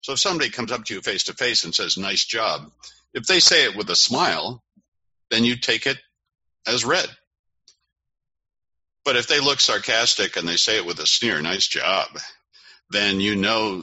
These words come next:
that they're actually giving you a dig.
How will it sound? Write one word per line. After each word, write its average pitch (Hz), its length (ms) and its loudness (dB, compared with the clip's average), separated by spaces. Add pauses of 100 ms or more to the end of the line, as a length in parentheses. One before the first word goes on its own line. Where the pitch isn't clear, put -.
(120)
that 87 260 -4
they're 78 340 -4
actually 71 600 -6 (400)
giving 71 240 -10
you 76 160 -12
a 90 40 -8
dig. 156 280 2